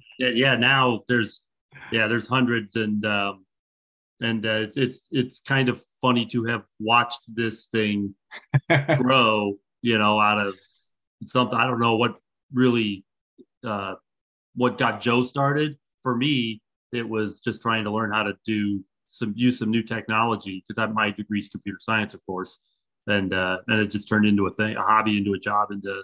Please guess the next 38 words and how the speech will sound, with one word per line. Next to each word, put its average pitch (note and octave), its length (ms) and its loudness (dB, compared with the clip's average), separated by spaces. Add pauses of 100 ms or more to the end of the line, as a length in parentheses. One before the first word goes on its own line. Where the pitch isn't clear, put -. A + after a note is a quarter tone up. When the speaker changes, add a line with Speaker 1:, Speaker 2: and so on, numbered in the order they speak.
(540)
Speaker 1:
something G2 280 0
weird. F#2+ 280 0 (300)
<laughs> B3+ 100 2 (680)
Speaker 2:
That F#3 300 0
degree C#3 420 6
is A#2 120 2
from A2+ 100 -6
Purdue A2+ 220 -2
University, A2 640 -2
by E2+ 200 -10
the E2+ 80 -8
Speaker 1:
It F2 100 -2
Speaker 2:
way. C#3 120 6
Speaker 1:
is. F2+ 280 0
Speaker 2:
So - 60 -12
if - 100 -12
you, G2 80 -4
if C#3 280 4
you C3 180 6
don't C#3 320 6
know, G#2 360 2
and G#2+ 100 -2
he's G#2+ 160 0
of A2 80 -4
course A2+ 280 -2
a A2 120 -2
proud C#3 420 2
member A#2 320 0
of G#2 80 -2
the G#2+ 140 -2
All-American G#2+ 480 -4
Marching G#2 360 -4
Band A2+ 320 0
and G#2 140 -6
gets - 220 -8
this - 160 -10
chance A2+ 420 0
to G2 220 0